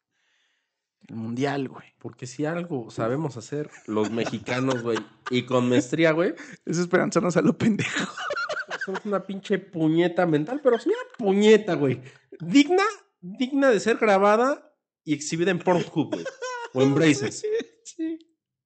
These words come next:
Speaker 1: Sí, sí, sí, sí. Y entonces,
Speaker 2: Ujú.
Speaker 1: el güero Hidalgo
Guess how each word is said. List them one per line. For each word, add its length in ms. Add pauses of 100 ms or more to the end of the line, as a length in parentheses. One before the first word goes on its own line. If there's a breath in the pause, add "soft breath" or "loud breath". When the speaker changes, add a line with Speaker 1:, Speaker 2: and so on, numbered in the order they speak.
(680 loud breath)
Speaker 1:
Sí, 380
sí, 340
sí, 160
sí. 260
Y 100
entonces, 640 (140)
Speaker 2:
Ujú. 340 (540)
Speaker 1:
el 140
güero 220
Hidalgo 400